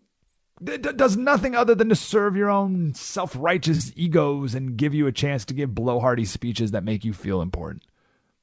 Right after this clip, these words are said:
And really just an excuse to miss class. It's not real. What, what, the conversation you're having is not based off anything real.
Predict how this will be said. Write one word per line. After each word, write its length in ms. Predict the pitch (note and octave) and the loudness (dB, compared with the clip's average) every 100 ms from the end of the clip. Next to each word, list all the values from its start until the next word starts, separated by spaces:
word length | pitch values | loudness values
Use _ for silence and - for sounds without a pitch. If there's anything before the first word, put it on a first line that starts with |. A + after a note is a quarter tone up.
| _ _ | _ _
And 100 | F3 | 0
really 140 | F#3+ E3 | 2 2
just 240 | C3 - | 0 -2
an 200 | C#3+ D#3 | 0 2
excuse 340 | C3 - D#3+ | 2 2 0
to 80 | - | 2
miss 180 | A#2+ A#2 | 0 0
class. 420 | - F#2+ F#2 A2+ _ _ _ _ _ _ _ _ _ _ | -2 -4 -4 -10 _ _ _ _ _ _ _ _ _ _
It's 100 | _ | _
not 220 | B3 C4 | 0 2
real. 400 | G3+ C#4+ E4 F3+ A#2 | 0 0 0 0 2
What, 320 | A#3 - A#3+ | 4 4 4
what, 160 | C4+ | 4
the 200 | - F#3+ | 4 4
conversation 680 | - A#3+ D4 A3+ C#4 D4 C4+ | 4 6 4 4 4 2 4
you're 100 | C4 | 4
having 300 | F#3 C#4 B3 | 4 4 4
is 100 | F#3+ | 6
not 320 | G#3 B3+ F#3+ | 6 6 6
based 320 | A3 C#4 - | 6 6 6
off 160 | B3+ F#3+ | 6 4
anything 400 | A#3 A#3 A#3 A3+ | 6 4 6 4
real. 480 | A3+ D#4 A#3+ - | 2 2 -4 -6